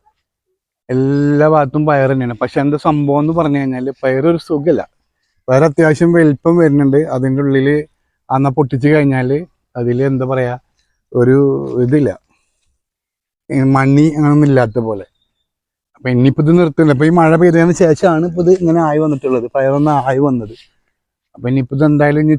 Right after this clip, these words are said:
ചെയ്-, നിർത്തുന്നില്ല. അപ്പൊ ഇന്നിതിപ്പോ കംപ്ലീറ്റ് വലിച്ചിടാൻ പോകണം. ഇത് വലിച്ചിട്ടിട്ട് ഇനിയിപ്പോ അടുത്ത് നമുക്ക് ഓണത്തിൻ്റെ കൃഷിയായിട്ട് ഇപ്പൊ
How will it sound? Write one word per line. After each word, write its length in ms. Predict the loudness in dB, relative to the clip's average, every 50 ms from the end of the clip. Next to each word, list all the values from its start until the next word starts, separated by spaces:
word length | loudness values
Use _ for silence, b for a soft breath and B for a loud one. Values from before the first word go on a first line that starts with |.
| 0 0
ചെയ്-, 200 | 0 2 2 2 0
നിർത്തുന്നില്ല. 440 | 0 0 0 0 2 2 4 2 2 0 0
അപ്പൊ 140 | 0 -2 -2 0
ഇന്നിതിപ്പോ 420 | 2 2 2 2 2 0 0 -2 -4 -2 -2
കംപ്ലീറ്റ് 400 | -2 0 2 0 0 -2 0 0 0
വലിച്ചിടാൻ 380 | 0 0 0 0 0 0 0 0 -4
പോകണം. 200 | -6 -6 -8 -12 -16 _ _ _ _ _ _ _ _ _ _ _ -10
ഇത് 120 | -4 0 0 2
വലിച്ചിട്ടിട്ട് 480 | 2 0 0 -2 0 0 0 0 0 0 0 0
ഇനിയിപ്പോ 260 | 0 -2 -2 -2 -2 -4
അടുത്ത് 180 | -4 -4 -4 -2 -2
നമുക്ക് 200 | -2 0 0 0 0
ഓണത്തിൻ്റെ 380 | 0 0 -2 -2 -2 -2 0 0 0
കൃഷിയായിട്ട് 340 | -2 -2 0 -2 -2 0 -2 -6
ഇപ്പൊ 100 | -6